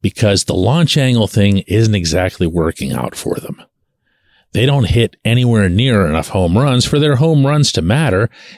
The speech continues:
They've got some guys who look like they could be contact types. I keep citing Ji Hwan Bae, but there's more than him. And if you de-emphasized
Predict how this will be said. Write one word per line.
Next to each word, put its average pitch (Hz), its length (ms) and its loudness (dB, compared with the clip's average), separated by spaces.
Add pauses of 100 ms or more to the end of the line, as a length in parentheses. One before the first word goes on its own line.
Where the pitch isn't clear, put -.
They've 214 240 0
got 233 200 -2
some 269 340 2
guys 170 320 2
who 147 100 4
look 208 280 0
like 254 220 0
they 139 140 0
could 247 380 0
be 131 200 0
contact 156 640 0
types. 85 320 -4 (320)
I 185 120 -2
keep 190 260 -2
citing 165 400 2
Ji 117 140 0
Hwan 110 340 2
Bae, 123 240 2
but 104 220 -4 (400)
there's 156 200 2
more 196 280 4
than 165 140 4
him. 131 360 2 (920)
And 151 100 0
if 131 140 -2
you 139 180 2 (220)
de-emphasized 185 1300 0